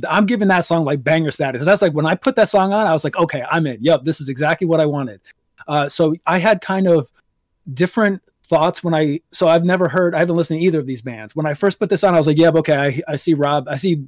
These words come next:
Rob loving this." When I put on the other band, I was like, "Okay, I think I, I have the wrong band. I have to, I think I picked the wrong record."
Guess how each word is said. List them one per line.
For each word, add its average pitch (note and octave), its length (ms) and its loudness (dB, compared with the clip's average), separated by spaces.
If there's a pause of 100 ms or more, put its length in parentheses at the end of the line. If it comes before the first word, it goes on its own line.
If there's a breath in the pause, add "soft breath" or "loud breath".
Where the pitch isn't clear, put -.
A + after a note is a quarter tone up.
(120)
Rob D3+ 320 0
loving C#3+ 340 0
this." G#2+ 240 -16 (240 loud breath)
When C3+ 100 -8
I - 40 -4
put F#3 100 2
on E3 80 2
the D#3 80 4
other G3+ 180 4
band, G3+ 300 2
I D#3+ 60 4
was D#3 100 2
like, D#3+ 140 0
"Okay, E3 160 0
I C#3 120 -2
think F3+ 200 -2
I, F3+ 260 4
I D3+ 60 -2
have D#3 220 0
the D3+ 80 -2
wrong D3 260 -2
band. C3+ 340 -4
I C3+ 80 -6
have C#3+ 140 -4
to, C#3+ 120 -4 (160)
I C#3 120 -10
think D3 100 -4
I C#3 60 -4
picked - 240 -10
the C#3+ 60 -10
wrong C#3 220 -6
record." C3 380 -8